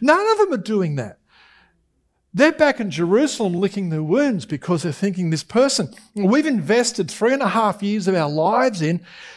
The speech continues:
he's gone. It's, it's the end. Like, what on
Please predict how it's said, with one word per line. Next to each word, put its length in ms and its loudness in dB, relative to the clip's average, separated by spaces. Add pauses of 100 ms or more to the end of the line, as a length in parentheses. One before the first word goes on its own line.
(180)
he's 240 2
gone. 680 0
It's, 320 -4
it's 360 -4 (160)
the 280 -2
end. 240 0
Like, 220 -2
what 280 0
on 200 0